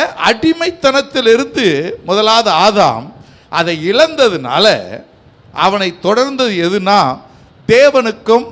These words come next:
மனுஷனுக்கு இருக்கிற தொடர்பை முதலாவது இழந்தான் ஆதாம். இரண்டாவது, சரீர சுகத்தை இழந்தான்.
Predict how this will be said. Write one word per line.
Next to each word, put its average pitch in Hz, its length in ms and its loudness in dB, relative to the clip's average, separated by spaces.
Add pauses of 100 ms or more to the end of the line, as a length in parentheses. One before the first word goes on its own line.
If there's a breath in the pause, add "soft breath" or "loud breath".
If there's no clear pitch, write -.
(140)
மனுஷனுக்கு 214 540 -2
இருக்கிற 190 260 -2 (200)
தொடர்பை 190 400 2 (100)
முதலாவது 170 480 0
இழந்தான் 139 460 -2 (240)
ஆதாம். 110 300 -6 (1500 soft breath)
இரண்டாவது, 202 760 -2 (2250)
சரீர 208 440 0 (1300)
சுகத்தை 170 680 -4 (380)
இழந்தான். 110 580 -10